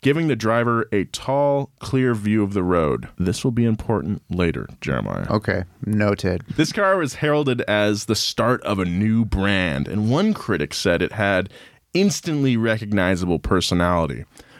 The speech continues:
Speaker 1: When asked about the development of the Pronto concept, Vice President of Design at Chrysler, John Hurlitz, said, "Before setting out to create Pronto, we gathered guidelines and specs for designing traditional four-passenger sedans.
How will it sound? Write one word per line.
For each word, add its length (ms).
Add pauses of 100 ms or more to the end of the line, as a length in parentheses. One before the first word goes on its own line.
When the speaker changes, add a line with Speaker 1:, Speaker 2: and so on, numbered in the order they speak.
Speaker 1:
When 200
asked 300
about 280
the 220 (140)
development 600
of 100
the 60
Pronto 400
concept, 580 (220)
Vice 340
President 460
of 120
Design 320
at 120
Chrysler, 640 (240)
John 360
Hurlitz, 440
said, 400 (540)
"Before 380
setting 360
out 200
to 100
create 500
Pronto, 600 (220)
we 180
gathered 520
guidelines 640
and 100
specs 440
for 160
designing 640 (220)
traditional 580
four-passenger 960
sedans. 640